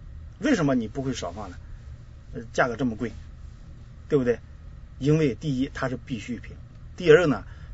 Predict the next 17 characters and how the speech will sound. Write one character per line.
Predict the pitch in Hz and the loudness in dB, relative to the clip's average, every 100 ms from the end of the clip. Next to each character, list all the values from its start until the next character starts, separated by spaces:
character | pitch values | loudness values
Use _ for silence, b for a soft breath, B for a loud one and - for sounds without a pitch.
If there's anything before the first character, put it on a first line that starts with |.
| B | B
它 | - 190 196 | 2 6 8
在 | 233 180 | 12 10
我 | 107 | 10
们 | 110 | 0
家 | 113 165 160 | 6 8 8
庭 | - 135 135 - | 4 0 -2 -4
消 | - 156 | 6 6
费 | 143 151 | 6 2
中 | 113 117 | 0 -4
所 | - 90 | -6 -8
占 | 123 113 | -6 -6
的 | |
比 | 107 - 95 | -8 -10 -10
例 | 90 139 - | -4 -4 -4
很 | - - - | -14 -14 -10
小， | 110 - - - - - - - - - - - - | -8 -8 -10 -14 -16 -16 -16 -16 -16 -16 -16 -16 -16
啊， | - 87 | -14 -14